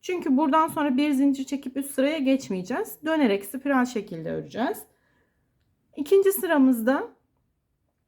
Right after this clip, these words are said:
e, her sık iğnenin üstüne çift batacağız.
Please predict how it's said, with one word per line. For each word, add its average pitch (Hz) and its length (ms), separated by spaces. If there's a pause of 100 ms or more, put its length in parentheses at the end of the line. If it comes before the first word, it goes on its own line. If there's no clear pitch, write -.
(240)
e, 226 200
her 339 240
sık 277 300
iğnenin 220 360
üstüne 269 540 (420)
çift - 300
batacağız. - 680